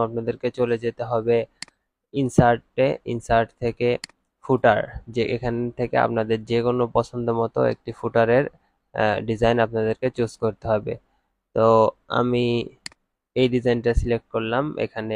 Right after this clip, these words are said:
দেখতে পাচ্ছেন আপনারা পেজ নাম্বারও থাকবে অটোমেটিক, আপনারা যদি একটির পর একটি পেজে যান তো পেজ নাম্বার অটোমেটিক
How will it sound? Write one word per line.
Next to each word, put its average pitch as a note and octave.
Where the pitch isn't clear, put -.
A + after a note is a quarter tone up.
দেখতে A2
পাচ্ছেন A2
আপনারা A2+
পেজ A#2
নাম্বারও A2
থাকবে A2+
অটোমেটিক, A#2
আপনারা A2
যদি A2
একটির A2
পর -
একটি A2
পেজে A2+
যান B2
তো A2
পেজ A#2+
নাম্বার G#2+
অটোমেটিক A2+